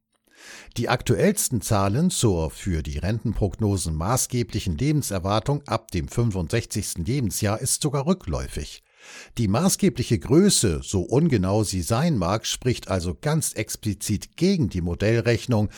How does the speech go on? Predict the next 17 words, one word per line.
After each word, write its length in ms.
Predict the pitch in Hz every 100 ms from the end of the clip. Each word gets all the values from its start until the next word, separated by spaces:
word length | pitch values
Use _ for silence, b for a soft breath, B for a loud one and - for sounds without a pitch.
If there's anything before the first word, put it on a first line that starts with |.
| B
auf 160 | 101 104
deren 280 | 104 90 82
Basis 580 | 87 95 104 135 123 -
die 100 | 80
Bundesbank 720 | 92 92 117 - 113 113 -
eine 180 | 95 87
Erhöhung 560 | 85 - 104 98 101
des 220 | 120 117
Renteneintrittsalters 1160 | 92 82 101 - 85 - 98 - 85 87 98 -
begründet. 680 | - 107 85 71 65 - - _ _ _ _ _ _
Dazu 500 | - 143 - 190 190
eingefügt 760 | 147 117 160 160 - 180 185 -
innerhalb 280 | 110 104 101
des 160 | 101
Artikels 500 | 98 - 127 143 139
einige 380 | - 98 98 113
Grafiken. 640 | - 82 85 - 78 67